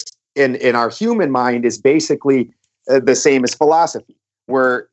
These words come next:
i-, a philosophy is absolutely perfect, but it's been unweighed. So that, that's kind of the idea you can hang on to there. But from,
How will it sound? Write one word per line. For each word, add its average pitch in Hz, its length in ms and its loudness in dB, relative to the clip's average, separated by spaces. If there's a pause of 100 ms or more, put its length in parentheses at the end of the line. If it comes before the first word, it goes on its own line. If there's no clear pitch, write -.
i-, 139 200 -2
a 131 80 0
philosophy 143 920 -2
is 123 200 -6
absolutely 135 840 -2
perfect, - 380 -4 (100)
but 151 180 0
it's 165 120 -6
been 185 340 -4
unweighed. 127 500 -2 (520)
So 175 180 0
that, 185 260 0
that's 196 200 0
kind 180 280 -2
of 160 80 -4
the 151 140 -2
idea 143 400 0
you 131 180 -2
can 127 140 -4
hang 127 300 0
on 127 180 0 (100)
to 113 160 -4
there. 104 320 0 (400)
But 147 300 0 (400)
from, 190 440 -2